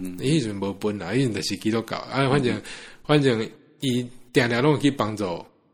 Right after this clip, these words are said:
Speaker 2: 善车人。而且有一个故事是讲，有一，有一个这善车人，啊，伊
Speaker 1: 嗯，嗯。
Speaker 2: 查某囝要嫁无钱，
Speaker 1: 嗯，嗯。
Speaker 2: 啊，伊去偷偷啊，甲钱啊，为迄个窗仔门安尼甲，甲弹入去，你知道吗？
Speaker 1: <laughs>
Speaker 2: 啊，非法都出嫁安尼，
Speaker 1: 嗯。
Speaker 2: 所以就变成讲一个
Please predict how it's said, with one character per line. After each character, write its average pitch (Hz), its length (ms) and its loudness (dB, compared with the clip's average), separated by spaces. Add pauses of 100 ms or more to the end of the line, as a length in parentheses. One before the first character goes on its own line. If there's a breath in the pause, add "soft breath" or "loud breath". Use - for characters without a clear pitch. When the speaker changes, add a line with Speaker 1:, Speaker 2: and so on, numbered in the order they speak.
Speaker 2:
善 - 220 0
车 - 100 -6
人。 165 120 -10
而 - 840 -10
且 113 100 2
有 151 200 6
一 - 20 2
个 113 80 2
故 135 200 4
事 104 120 -4
是 87 140 -10
讲， 127 180 -2 (100)
有 113 80 -4
一， 107 60 -8 (280)
有 123 80 -4
一 110 40 -6
个 120 520 -2 (100)
这 156 100 0
善 143 240 6
车 113 80 0
人， 104 180 0
啊， 92 280 -4
伊 110 180 0
Speaker 1:
嗯， 98 140 -2
嗯。 95 160 -6
Speaker 2:
查 120 100 -2
某 127 100 -2
囝 135 40 0
要 143 160 6
嫁 117 420 -2
无 98 220 -6
钱， 90 220 -4 (260)
Speaker 1:
嗯， 107 220 -6
嗯。 - 20 -4
Speaker 2:
啊， 143 100 0
伊 135 40 2
去 135 120 6
偷 113 180 0
偷 113 80 0
啊， 123 180 4
甲 92 300 -4
钱 98 380 -8
啊， 104 180 -6 (100)
为 135 120 0
迄 110 160 2
个 107 100 -2
窗 104 160 -6
仔 117 60 -2
门 107 140 -4
安 104 100 -4
尼 113 60 -6
甲， 98 180 -4 (360 soft breath)
甲 107 120 -4 (220)
弹 101 180 -4
入 95 100 -8
去， 92 160 -10
你 98 80 -6
知 104 220 6
道 123 60 6
吗？ 120 140 4 (300)
Speaker 1:
<laughs> 113 240 0
Speaker 2:
啊， 131 80 6
非 135 180 10
法 123 140 10
都 143 120 6
出 165 160 6
嫁 - 160 2 (120)
安 113 100 0
尼， 113 160 2
Speaker 1:
嗯。 101 140 -2 (120)
Speaker 2:
所 214 160 12
以 202 100 12
就 139 140 8
变 190 180 12
成 160 120 6
讲 175 140 8
一 135 140 6
个 110 300 4